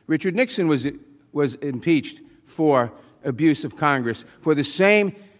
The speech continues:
uh, um, defiance of any attempt to, uh, by the Congress to investigate. But this is, and what are the consequences? The consequences, if this is to be, um, um,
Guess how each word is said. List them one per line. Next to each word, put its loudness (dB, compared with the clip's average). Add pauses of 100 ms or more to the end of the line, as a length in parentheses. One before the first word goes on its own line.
(320)
uh, 0
um, -6 (220)
defiance 0 (400)
of -4
any 2
attempt 0 (380)
to, 0
uh, 4 (160)
by -2
the -4
Congress 0
to -8
investigate. -4 (1400)
But -8
this -2
is, -4
and -2
what 2
are 0
the -2
consequences? -4 (320)
The -8
consequences, 0 (240)
if -6
this 0
is -4
to -6
be, 2 (360)
um, -2
um, -8